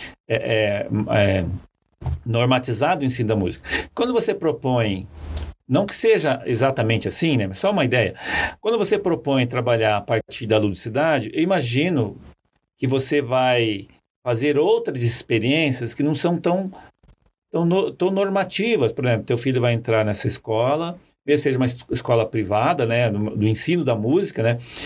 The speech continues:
vai passar por esse processo, daqui três meses ele vai tá tocando tal instrumento, vai tá cantando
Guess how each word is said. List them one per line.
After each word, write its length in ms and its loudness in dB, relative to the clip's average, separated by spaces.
vai 120 4
passar 320 -2
por 120 -2
esse 140 -2
processo, 440 0
daqui 280 -2
três 320 2
meses 320 2
ele 160 -2
vai 160 2
tá 240 -2
tocando 480 -2
tal 220 0
instrumento, 640 -2
vai 140 2
tá 180 0
cantando 640 0